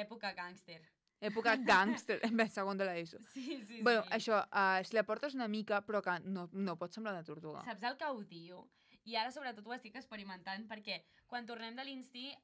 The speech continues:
Speaker 1: en, o sigui, ens tornem als cotxes per tornar a Sant Feliu. I quan algú et porta amb cotxe i et deixa, és com, has de baixar mig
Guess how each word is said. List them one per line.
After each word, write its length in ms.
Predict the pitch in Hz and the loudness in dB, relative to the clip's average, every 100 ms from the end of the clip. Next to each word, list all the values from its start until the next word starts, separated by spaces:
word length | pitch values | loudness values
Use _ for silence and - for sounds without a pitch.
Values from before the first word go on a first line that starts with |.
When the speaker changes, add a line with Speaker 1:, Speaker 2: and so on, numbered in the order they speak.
| - | -8
Speaker 1:
en, 380 | 220 220 202 208 | -6 -6 -12 -14
o 60 | |
sigui, 200 | 208 220 | -16 -12
ens 120 | 208 208 | -12 -10
tornem 320 | 208 202 208 | -10 -8 -8
als 140 | 233 | -10
cotxes 480 | - 220 214 233 269 _ _ | -10 -12 -8 -8 -8 _ _
per 180 | 196 185 | -8 -6
tornar 300 | 202 190 185 | -12 -10 -10
a 40 | |
Sant 180 | 185 214 | -8 -8
Feliu. 360 | 202 190 185 160 _ _ _ _ - | -8 -10 -10 -16 _ _ _ _ -10
I 180 | 285 | -10
quan 180 | - 254 | -6 -2
algú 220 | 233 220 | -2 -4
et 120 | 294 - | -8 -4
porta 520 | 302 294 254 180 - - | -2 -2 -4 -4 -6 -8
amb 240 | - 220 208 | -6 -6 -6
cotxe 380 | 247 262 262 185 | -8 -8 -6 -6
i 80 | 185 | -4
et 140 | 190 170 | -8 -6
deixa, 400 | 226 277 233 208 247 _ _ _ _ - | -10 -6 -6 -6 -8 _ _ _ _ -14
és 160 | 240 | -12
com, 220 | - 226 202 | -6 -6 -6
has 160 | 214 208 | -10 -4
de 100 | 233 | -4
baixar 360 | 240 214 233 175 | -4 -2 -2 -2
mig 260 | 214 214 | -6 -10